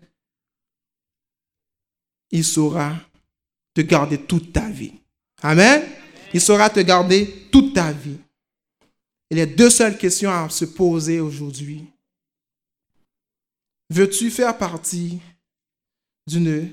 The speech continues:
sainte prospérité ou tu veux faire partie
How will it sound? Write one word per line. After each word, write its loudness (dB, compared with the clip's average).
sainte 0
prospérité -2
ou 0
tu -8
veux -4
faire -8
partie -10